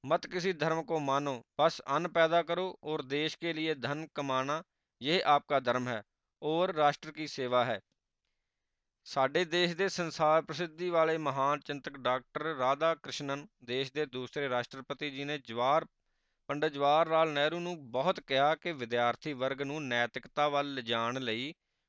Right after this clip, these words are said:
ਕੋਈ ਰੱਬੀ ਭੈ ਵਾਲੀਆਂ ਪਾਠ ਪੁਸਤਕਾਂ ਲਾਈਆਂ ਜਾਣ, ਪਰ ਪੰਡਿਤ ਜੀ ਦਾ ਇੱਕੋ ਜਵਾਬ ਸੀ, "ਹਮ ਤੋ ਧਰਮ ਨਿਰਪੇ-, ਨਿਰਪੇਕਸ਼ ਹੈਂ।"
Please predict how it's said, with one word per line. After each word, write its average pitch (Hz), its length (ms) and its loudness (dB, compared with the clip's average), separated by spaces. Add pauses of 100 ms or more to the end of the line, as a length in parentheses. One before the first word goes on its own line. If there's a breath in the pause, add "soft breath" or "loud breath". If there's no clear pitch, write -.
(120)
ਕੋਈ 165 220 2
ਰੱਬੀ 143 340 0
ਭੈ 143 340 4
ਵਾਲੀਆਂ 123 360 0
ਪਾਠ 123 320 2
ਪੁਸਤਕਾਂ 135 440 -4
ਲਾਈਆਂ 123 360 0
ਜਾਣ, 120 320 2 (460)
ਪਰ 180 220 4
ਪੰਡਿਤ 160 260 0
ਜੀ 175 160 -4
ਦਾ 175 120 2
ਇੱਕੋ 180 300 0
ਜਵਾਬ 131 340 4
ਸੀ, 120 240 -10 (460)
"ਹਮ 170 120 2
ਤੋ 175 220 -2
ਧਰਮ 143 320 -2
ਨਿਰਪੇ-, 131 400 -6
ਨਿਰਪੇਕਸ਼ 131 600 -4
ਹੈਂ।" 117 260 -6